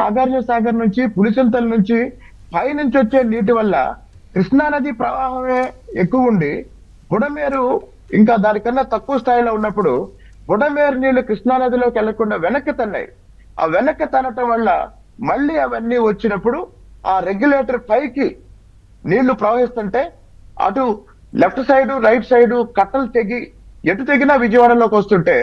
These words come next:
అప్పుడు ఇంజనీర్లు ఏం చేశారంటే గేట్లు ఎత్తేశారు. రెండు వేల ఐదులో రాజశేఖర రెడ్డి గారు ముఖ్యమంత్రిగా ఉన్నప్పుడు, రెండు వేల ఎనిమిదిలో రాజశేఖర రెడ్డి గారు ముఖ్యమంత్రిగా ఉన్నప్పుడు, రాజశేఖర రెడ్డి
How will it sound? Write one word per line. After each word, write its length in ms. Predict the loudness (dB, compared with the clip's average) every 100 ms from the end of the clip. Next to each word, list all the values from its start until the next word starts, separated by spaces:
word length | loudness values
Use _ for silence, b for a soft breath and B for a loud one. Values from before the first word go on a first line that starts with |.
| -2 -12 -20 -20 -6 -2 -2
అప్పుడు 320 | -2 -4 -4 -8 -14 -20 -6 0
ఇంజనీర్లు 440 | 2 4 2 -2 -4
ఏం 60 | -2
చేశారంటే 500 | -2 0 0 0 -2 -2 -8 -20 _ -20 -20 -20 -20 -20 -10 -4
గేట్లు 280 | -2 -4 -8
ఎత్తేశారు. 440 | -2 0 0 -8 -12 -20 -20 -20 -20 -12 0
రెండు 180 | 2 4 2
వేల 160 | 2 0
ఐదులో 220 | 0 2 4
రాజశేఖర 380 | 2 2 0 2 0
రెడ్డి 140 | 0
గారు 120 | -2 -2
ముఖ్యమంత్రిగా 500 | 0 0 0 0 0 2
ఉన్నప్పుడు, 340 | 0 0 -2 -2 -8 -20 -20 -20 -4 -2
రెండు 160 | 0 2
వేల 140 | 4 2
ఎనిమిదిలో 320 | 0 -2 2 2 0
రాజశేఖర 380 | -2 -2 -2 -4
రెడ్డి 120 | -2
గారు 120 | -4 -4
ముఖ్యమంత్రిగా 480 | -4 -4 -2 -2 -2 -2
ఉన్నప్పుడు, 320 | -2 -4 -6 -10 B B B 0 2
రాజశేఖర 600 | 4 2 2 2 4 2 2
రెడ్డి 200 | 0